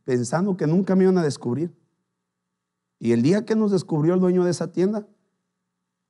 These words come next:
hubiera visto cómo, bueno, gracias a Dios a mí, no, al que estaba más grande que yo.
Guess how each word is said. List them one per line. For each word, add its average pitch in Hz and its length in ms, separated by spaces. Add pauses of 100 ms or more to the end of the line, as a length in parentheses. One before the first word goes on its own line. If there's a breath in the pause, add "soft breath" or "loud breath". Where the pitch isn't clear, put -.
(220)
hubiera 143 280
visto 185 320
cómo, 156 380
bueno, 110 440
gracias 131 400
a 139 60
Dios 143 220
a 147 60
mí, 143 240
no, 110 260 (220)
al 123 400 (260)
que - 120
estaba 156 340
más 151 220
grande 123 300
que 104 140
yo. 92 160